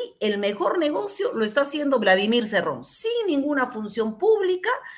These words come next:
decidiendo y colocando gente, y como lo ha hecho en Junín, cobrando a las personas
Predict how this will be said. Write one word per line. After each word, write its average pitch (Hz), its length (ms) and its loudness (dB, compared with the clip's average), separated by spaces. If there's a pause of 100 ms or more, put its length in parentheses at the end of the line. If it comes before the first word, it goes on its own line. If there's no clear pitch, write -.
(140)
decidiendo 220 680 0
y 262 60 -4
colocando 254 580 2
gente, 302 720 -4
y 190 100 -6
como 180 300 2
lo 214 100 2
ha 254 80 6
hecho 269 160 0
en 254 80 0
Junín, 254 460 -2
cobrando 196 480 2
a 240 40 0
las 240 140 -2
personas 254 600 -4